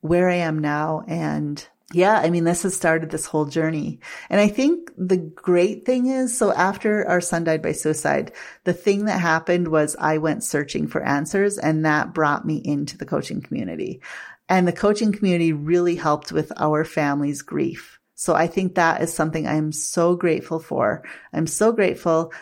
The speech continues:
that I found something that could help us move forward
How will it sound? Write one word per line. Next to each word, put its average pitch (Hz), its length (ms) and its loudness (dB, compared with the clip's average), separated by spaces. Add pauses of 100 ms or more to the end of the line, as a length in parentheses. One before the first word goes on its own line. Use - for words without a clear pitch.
(140)
that 165 120 4
I 156 100 2
found 175 640 0
something 175 540 0
that 143 160 -4
could 151 120 -2
help 160 500 -2
us 165 400 -2
move 165 280 -2
forward 151 640 0